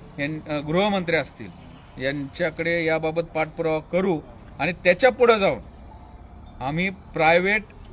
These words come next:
फौजदारी आम्हाला नाईलाजानं दिवाणी न्यायालयात करावे लागेल, हायकोर्टामध्ये रीट करावे लागेल, हे आमच्याकडे पर्याय उपलब्ध आहेत. पण हे जे आज पोलीस प्रशासनातल्या अधिकाऱ्यांशी जे आमचं बोलणं झालेलं आहे,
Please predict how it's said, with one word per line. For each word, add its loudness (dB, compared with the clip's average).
फौजदारी 4
आम्हाला 4
नाईलाजानं 4
दिवाणी 2
न्यायालयात 2
करावे 4
लागेल, 2
हायकोर्टामध्ये 2
रीट -2
करावे 2
लागेल, 2
हे 4
आमच्याकडे 2
पर्याय 2
उपलब्ध -2
आहेत. 2
पण 2
हे 0
जे 0
आज 8
पोलीस 0
प्रशासनातल्या 0
अधिकाऱ्यांशी 0
जे 0
आमचं 0
बोलणं 0
झालेलं 4
आहे, 2